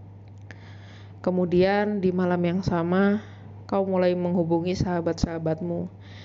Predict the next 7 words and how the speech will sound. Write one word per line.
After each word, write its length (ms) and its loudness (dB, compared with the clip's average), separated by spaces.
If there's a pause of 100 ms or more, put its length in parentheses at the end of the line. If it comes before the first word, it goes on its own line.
(300)
menangis 560 2
sejadi-jadinya 1040 0
sehingga 480 0
orang 560 0
akan 240 -2
merasa 400 -2
iba. 400 -2